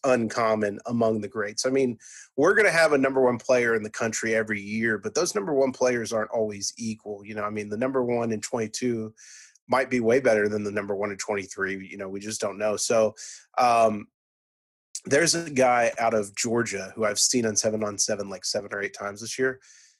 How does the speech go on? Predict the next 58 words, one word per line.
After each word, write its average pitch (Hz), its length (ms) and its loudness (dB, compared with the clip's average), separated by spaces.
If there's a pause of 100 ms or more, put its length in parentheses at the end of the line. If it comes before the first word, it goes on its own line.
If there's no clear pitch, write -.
(160)
named, 110 480 0
uh, 107 140 2
Travis 117 440 2
Hunter. 104 240 -2
He's 101 140 -4
committed 110 260 -2
to - 60 -16
Florida 107 300 -2
State. 98 400 -6 (440)
And 123 220 0
it 131 180 -2
took, - 380 4
like, 143 260 2
four 147 300 0
or 135 60 -2
five 123 260 0
plays, 110 280 0
and 104 80 -4
I 104 40 -2
was 104 100 -4
like, 107 120 -6
"He's 127 220 -2
one 127 160 0
of 131 80 2
the 110 60 -8
best 101 240 -2
football 101 280 -6
players 95 340 -10
I've 95 100 -14
ever 98 140 -14
seen 98 220 -12
in 113 40 -20
my - 120 -20
life." - 280 -14 (460)
And, 123 300 4
like, 131 180 2
I, 127 260 2 (200)
I, 127 240 2
my 147 200 2
favorite 151 340 0
experience 123 440 0
is, 107 140 2
like, 107 120 0
going 110 280 2
to 110 60 -2
tournaments 117 420 -2
with 110 80 -10
other 110 180 2
people 107 360 -6
that 110 100 2
were 104 80 -2
gonna 104 160 -2
see 113 200 0
him 107 100 -6
for - 100 -20
the 104 60 -16
first - 280 -4
time 113 300 -4